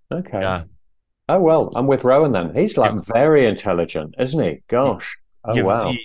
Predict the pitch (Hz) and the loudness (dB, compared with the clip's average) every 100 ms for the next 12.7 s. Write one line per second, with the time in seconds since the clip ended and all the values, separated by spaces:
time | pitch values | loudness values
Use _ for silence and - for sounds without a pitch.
0 | - 90 120 120 110 120 117 107 107 104 | -14 -8 -4 -4 -2 0 2 2 -2 -8
1 | 101 117 101 117 117 113 101 101 95 110 | -12 -12 -6 -2 -2 -2 -2 -4 -4 -4
2 | 98 95 95 110 113 104 92 87 85 92 | -4 -4 -2 -2 -2 -4 -6 -6 -8 -8
3 | 85 87 - 107 101 90 80 - _ - | -6 -4 0 2 4 0 -2 -12 _ -4
4 | 110 107 101 85 85 - - _ - 104 | 0 0 0 0 -2 -4 -20 _ -12 -8
5 | 107 104 - _ _ _ - - - 196 | -4 -4 -6 _ _ _ -20 -12 -2 0
6 | 202 - _ _ _ 165 240 220 190 185 | 0 -8 _ _ _ -8 -6 -6 -8 -10
7 | 185 147 131 113 180 151 82 82 _ _ | -8 -8 -8 -6 -6 -6 -10 -16 _ _
8 | 113 120 - - 95 90 82 - - 113 | -18 -18 -18 -10 -6 -6 -8 -16 -20 -10
9 | 147 135 180 160 120 160 127 156 139 123 | -6 -4 -4 -4 0 0 0 -2 0 -4
10 | 110 151 123 104 95 90 104 87 92 87 | -2 -4 -2 -4 -4 -6 -8 -8 -6 -4
11 | 110 76 71 - - 110 80 71 113 110 | -2 -2 -4 -6 -8 -4 -4 -4 -4 -4
12 | 95 - 104 101 101 85 - | -6 -8 -4 -4 -4 -10 -16